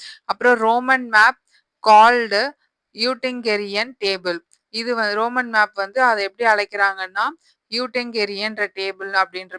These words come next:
பேர்ல அழைக்கிறாங்க. The other name of a Roman map அப்படின்னு சொ-, கொடுத்துட்டு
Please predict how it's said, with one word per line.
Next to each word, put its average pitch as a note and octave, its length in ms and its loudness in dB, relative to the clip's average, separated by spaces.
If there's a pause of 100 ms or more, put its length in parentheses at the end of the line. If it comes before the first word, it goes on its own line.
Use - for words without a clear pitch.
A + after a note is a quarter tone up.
பேர்ல F#3 260 -4
அழைக்கிறாங்க. F3+ 560 0 (600)
The G3 160 8
other B3 220 0
name A3 260 -8
of A#3 280 0
a G#3+ 140 2 (340)
Roman A3+ 380 -4
map G#3 240 2
அப்படின்னு G3+ 300 -6 (100)
சொ-, G3+ 160 -18
கொடுத்துட்டு G3+ 360 -12